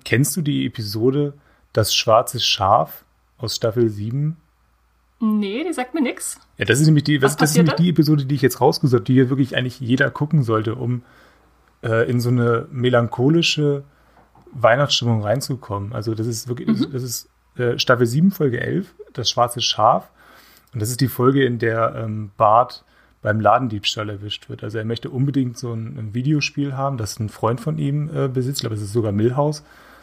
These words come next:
Speaker 1: Ähm, und ja, er, er, er möchte das halt auch haben und, äh, geht dann in den Laden und, und klaut das. Und, äh, er wird dabei erwischt und, ähm,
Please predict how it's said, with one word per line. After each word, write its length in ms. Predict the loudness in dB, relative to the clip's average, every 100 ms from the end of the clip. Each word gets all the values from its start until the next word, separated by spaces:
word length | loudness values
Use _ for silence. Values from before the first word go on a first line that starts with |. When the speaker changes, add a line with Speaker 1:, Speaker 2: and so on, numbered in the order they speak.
| _ _ _
Speaker 1:
Ähm, 400 | 2 4 2 0 -6 _ _ _ _ _ -2
und 400 | 2 2 0 -10 _ _ _ _ _ _ _ _ _ _ -8 -2
ja, 120 | 0
er, 260 | 2 0 2
er, 220 | 0 0 -6 -8 -8
er 60 |
möchte 540 | -12 -12 -10 -8 -2 -2
das 60 |
halt 160 | -2 -4
auch 160 | -2 2
haben 340 | 2 2 -4
und, 280 | -6 -10 -8
äh, 280 | -8 -8 -12 _ _ _ _ _ _ _ _ _
geht 220 | -2 2 4
dann 100 | 2
in 160 | -2
den 80 | 0
Laden 280 | 2 2 0
und, 140 | -6
und 200 | -8 -8
klaut 240 | 2 2 2
das. 240 | -4 -8 _ -20 -20 _
Und, 320 | -4 -2 -2 -2
äh, 160 | -2
er 140 | 0 0
wird 280 | -2 -2
dabei 360 | -4 0 2 2
erwischt 580 | 0 -4 0 2 2 -2
und, 400 | -6 -4 -4 -6
ähm, 420 | -6 -6 -6 -8